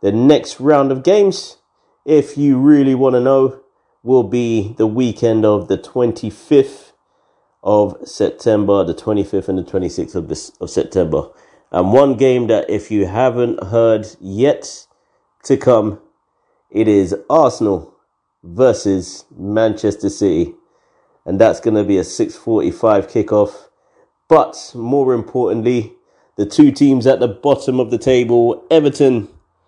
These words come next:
and Birmingham City, on the twenty-fifth of September, will be played at Walton Hall Park. It's gonna be a massive game coming up. And also,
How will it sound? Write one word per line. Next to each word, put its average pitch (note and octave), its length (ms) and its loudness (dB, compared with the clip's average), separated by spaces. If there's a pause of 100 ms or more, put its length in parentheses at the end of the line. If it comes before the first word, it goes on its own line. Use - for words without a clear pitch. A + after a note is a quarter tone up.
(260)
and A2 240 -4
Birmingham B2+ 400 4
City, G#2 640 0
on A2 140 0
the G#2 80 -2
twenty-fifth A2 840 0 (120)
of A#2+ 160 -2
September, G2+ 680 0 (600)
will A2+ 280 4
be G2+ 320 0
played G2 640 -2 (640)
at F#2 240 -2
Walton G#2+ 400 2
Hall B2 160 2
Park. C3 400 2 (720)
It's G2 180 -6
gonna A#2 220 4
be G#2+ 160 4
a G#2 60 4
massive G#2+ 560 -2
game G2+ 320 -2 (260)
coming G#2+ 280 -2
up. - 360 -2 (520)
And G2+ 180 0
also, C3 560 2